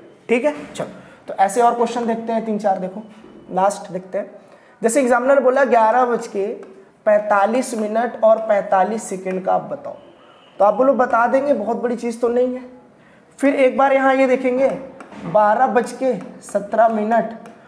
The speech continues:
और सत्ताईस सेकेंड का बताना है, तो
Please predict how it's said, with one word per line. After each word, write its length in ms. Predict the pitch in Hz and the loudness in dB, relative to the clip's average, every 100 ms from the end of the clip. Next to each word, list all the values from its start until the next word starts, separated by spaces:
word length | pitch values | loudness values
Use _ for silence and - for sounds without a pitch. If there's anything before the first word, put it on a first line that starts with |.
| - - | -20 0
और 180 | 202 208 | 2 2
सत्ताईस 640 | 208 202 - 185 208 190 | 0 -6 -2 0 0 -2
सेकेंड 360 | 196 190 208 202 | -8 -6 -4 0
का 80 | |
बताना 400 | 190 190 165 170 | 0 0 -2 -6
है, 120 | 175 165 - - - 127 - - _ _ - _ _ _ _ | -10 -14 -20 -20 -18 -18 -18 -20 _ _ -20 _ _ _ _
तो 140 | 226 | -12